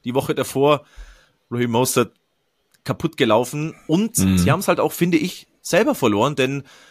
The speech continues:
Speaker 1: Tyreek Hill, wieder ein gutes Spiel, aber diesen sicheren Touchdown, diese, diesen Kniedrop, den er da hatte,
Speaker 2: Ja.
Speaker 1: ja gut, aber da ist dann kein Schiedsrichter schuld und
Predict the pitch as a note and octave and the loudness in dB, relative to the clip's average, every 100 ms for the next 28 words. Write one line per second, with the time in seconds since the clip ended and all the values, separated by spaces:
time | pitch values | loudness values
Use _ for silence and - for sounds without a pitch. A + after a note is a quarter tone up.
0 | _ _ _ C#3+ D#3 D3+ - F#3 G#3 F3+ | _ _ _ -2 -2 -2 -4 -2 -2 -4
1 | C3 G3 E3+ F3 F3+ D#3+ - F#3+ G#3 C3 | -4 -2 -2 -4 -4 -6 -4 -6 -2 -2
2 | C#3 C3 C3+ - F#3+ D#3+ D3+ F3 - E3+ | -2 -4 -4 -6 -4 -4 -4 -4 0 0
3 | C#3 C3 C3+ A#2 B2+ B2 - C3+ F#3+ A3 | 0 -2 -4 -6 -8 -8 -10 -6 -6 -6
4 | C#3 C3+ - - B2 A2+ G2+ A2+ C#3+ D#3+ | 2 2 2 -4 -4 -2 -2 -2 0 -2
5 | E3 _ _ - F#2 F#2 - D3 G#3 A3 | -2 _ _ -8 -6 -4 -4 -6 -4 -4
6 | B2 C3+ D3 E3+ E3 - E3 F3+ G3+ - | 0 2 4 2 -2 -2 -2 -2 -4 -6
7 | G3 - - F3+ G#3 G#3 - E3+ E3 E3 | -4 -2 0 0 0 -2 -6 -2 -2 -2